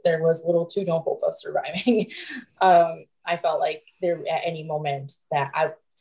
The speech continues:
I was gonna get killed, you know, by the hands of my parents. Um,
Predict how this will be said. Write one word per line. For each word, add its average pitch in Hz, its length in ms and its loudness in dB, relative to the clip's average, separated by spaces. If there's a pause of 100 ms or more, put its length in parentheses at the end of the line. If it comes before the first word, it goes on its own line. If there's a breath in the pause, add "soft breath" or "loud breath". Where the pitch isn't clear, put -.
(180)
I 170 120 2
was 170 140 -4
gonna 151 260 -2 (520)
get 165 140 0
killed, - 300 -4 (500)
you 175 80 -4
know, - 100 -4
by 151 260 0 (140)
the 175 80 4
hands 156 340 -4
of 143 120 -6
my 143 100 -8
parents. - 540 -12 (160)
Um, - 380 2